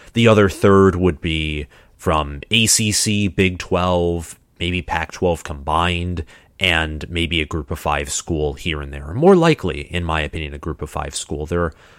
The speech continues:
more often than not, is a group of five school that re-, like, gets close to the top ten, let alone is in, in the top twelve. So there's a good chance that you're gonna see more group of five schools in the playoff,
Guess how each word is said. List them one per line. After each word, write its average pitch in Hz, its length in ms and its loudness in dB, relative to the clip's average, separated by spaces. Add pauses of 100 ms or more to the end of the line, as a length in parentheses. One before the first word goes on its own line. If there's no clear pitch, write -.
(120)
more 143 260 6
often 117 340 2
than 90 120 -2
not, 90 240 2
is 85 160 -2
a 80 40 -6
group 76 220 -6
of 80 80 -6
five 76 280 -2
school 78 420 0
that 76 240 -4 (720)
re-, 107 360 2
like, 85 320 -2 (100)
gets 104 300 0
close 92 400 -2
to 170 100 -2
the 147 80 2
top 165 320 0
ten, 170 400 -2 (280)
let 95 280 2
alone 98 460 4
is 82 320 -2 (200)
in, 85 500 0 (400)
in 101 160 0
the 85 80 -2
top 78 300 -4
twelve. 76 520 -6 (460)
So 80 560 2 (100)
there's 107 240 4
a 107 60 4
good 101 200 6
chance 95 360 0
that 95 60 -6
you're 90 100 -2
gonna 85 160 -4
see - 180 -4
more 85 260 -2
group 87 260 -4
of 82 80 -6
five 82 260 -2
schools 87 420 -4
in 76 60 -10
the 73 80 -14
playoff, 120 500 0